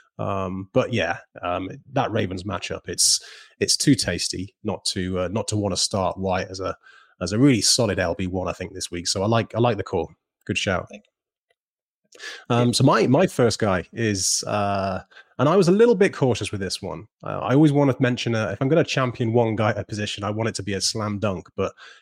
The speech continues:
Speaker 1: I've been, I've been waiting so, <laughs> so long to mention his name that I, I wasn't prepared to wait any longer. So it's Jack Campbell. Um, now I say that,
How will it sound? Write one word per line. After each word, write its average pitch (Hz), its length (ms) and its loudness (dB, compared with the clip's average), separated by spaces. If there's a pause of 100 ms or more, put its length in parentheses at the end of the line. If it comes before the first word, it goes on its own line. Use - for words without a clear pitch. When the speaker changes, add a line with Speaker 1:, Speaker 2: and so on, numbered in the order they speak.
Speaker 1:
I've 110 200 -2
been, 110 240 0
I've 113 80 -2
been 131 180 0
waiting 139 260 0
so, 233 440 2
<laughs> - 20 -12
so 165 260 2
long 143 260 4
to 120 100 -2
mention 123 260 0
his 107 160 -2
name 104 320 0
that 92 80 -2
I, 101 140 -2 (180)
I 110 180 -2
wasn't 123 320 0
prepared 107 360 -4
to 98 80 -6
wait 98 160 -2
any 98 140 -8
longer. 95 340 -6
So 87 260 -6 (500)
it's - 120 0
Jack - 260 0
Campbell. 95 400 -4 (180)
Um, 98 340 -4 (260)
now 131 100 4
I 131 40 0
say 196 340 4
that, 90 240 0